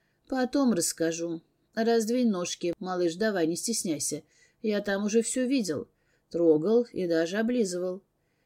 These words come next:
Не надо, пожалуйста, я, я могу сама. Нет, Ева, я хочу сделать это.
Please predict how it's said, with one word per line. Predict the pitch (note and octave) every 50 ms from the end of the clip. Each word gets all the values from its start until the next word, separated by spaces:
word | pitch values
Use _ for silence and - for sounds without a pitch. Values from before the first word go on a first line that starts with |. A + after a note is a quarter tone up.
| _ _ _ _ _ -
Не | A3 A3 A#3
надо, | A#3+ C4 C#4+ C4+ G#3+ E3 D3+ E3 D#3+
пожалуйста, | - - G#3+ G#3+ G#3 A#3 G#3 F3 D#3 - - - - F#3
я, | F#3 A3 A3+ A3+ A3 A3 A3 A3 A3 G#3+ G#3+
я | A3 A3 A#3+ A#3+
могу | B3 B3+ A#3 B3
сама. | A#3 - D4 C#4+ C4 A#3+ F3+ D3+ C#3+ - _ _ _ _ _ _ _ _ _ -
Нет, | - D3+ D3+ D3 C#3+ -
Ева, | - D#3+ D#3+ D#3 D3
я | D#3 D#3 D#3+ F#3 A#3 A#3+
хочу | - C#4 C4+ - - B3+
сделать | A#3+ G#3 E3+ C#3+ D#3 D3 C#3+ C3+ - -
это. | C#3 - - - -